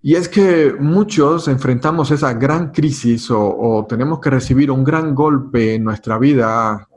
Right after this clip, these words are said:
una gran situación, para llegar a estos niveles profundos, eh, o, o, o llegar a estos,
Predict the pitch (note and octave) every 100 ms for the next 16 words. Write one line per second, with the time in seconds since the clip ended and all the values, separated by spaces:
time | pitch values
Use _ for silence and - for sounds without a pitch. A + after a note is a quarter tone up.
0 | A2 G2+ A2 A#2 B2 A#2+ C3+ D3+ - -
1 | G2 - G#2+ F#2+ _ _ _ _ _ _
2 | _ _ _ _ _ B2 A#2+ A#2 C3 D#3+
3 | E3 E3 C#3 C3 C#3 D#3+ D3+ - - B2
4 | A#2 - F3+ D3+ A#2 A#2+ D#3 - - -
5 | - - - - - A2+ G#2 G#2 G2+ G2
6 | G2+ _ _ _ _ _ _ _ _ _
7 | C3+ A#2+ G#2+ C3 B2 A#2 C3+ A#2+ A#2+ D3+
8 | D3+ C#3+ - - A#2+ C#3+ C#3 C#3+ B2 -